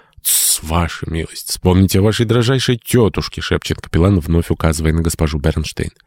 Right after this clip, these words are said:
«Как вам кажется, ваш кузен не питает особой склонности к кому-нибудь из семейных мистера Ламберта,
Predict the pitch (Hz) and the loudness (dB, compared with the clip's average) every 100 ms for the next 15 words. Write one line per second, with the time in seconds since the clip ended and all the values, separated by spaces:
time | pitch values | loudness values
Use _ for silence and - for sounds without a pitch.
0 | _ - 78 85 85 87 92 82 78 76 | _ -4 -2 0 0 2 0 0 0 0
1 | 82 92 - 101 101 104 92 85 87 143 | 2 0 0 2 4 4 4 4 2 2
2 | 139 - 98 95 - 131 123 - - 107 | 0 0 0 0 2 2 2 0 -2 2
3 | 104 - _ - 107 107 104 101 98 95 | 2 0 _ -2 2 4 4 2 0 -4
4 | - 101 107 165 139 110 104 117 - - | -4 0 4 4 4 4 4 2 -2 -14
5 | - 95 - - - - 90 107 113 104 | -6 -6 -4 -6 -4 0 2 4 4 2
6 | 101 92 - 90 98 - 90 95 107 90 | 0 -2 0 2 2 2 2 4 4 4
7 | 73 71 - | 0 -4 -10